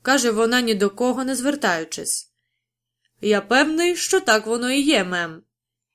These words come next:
Ясно, що містерові Соренсону кортить чим швидше звідси забратися.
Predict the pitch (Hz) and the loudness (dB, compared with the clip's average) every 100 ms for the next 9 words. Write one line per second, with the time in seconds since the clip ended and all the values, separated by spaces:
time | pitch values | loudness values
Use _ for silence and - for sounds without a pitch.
0 | _ - 226 302 302 247 233 - 226 226 | _ -2 2 2 2 0 -2 0 0 0
1 | 285 285 247 220 214 277 294 247 240 220 | -2 0 2 2 2 2 2 -2 -2 -2
2 | 202 - - 214 220 294 294 247 226 240 | -2 -4 -2 0 0 -2 -2 -2 0 0
3 | 269 285 311 233 202 208 214 202 220 233 | -2 0 -2 0 0 0 -2 0 0 0
4 | 208 - - 160 | 0 -4 -6 -8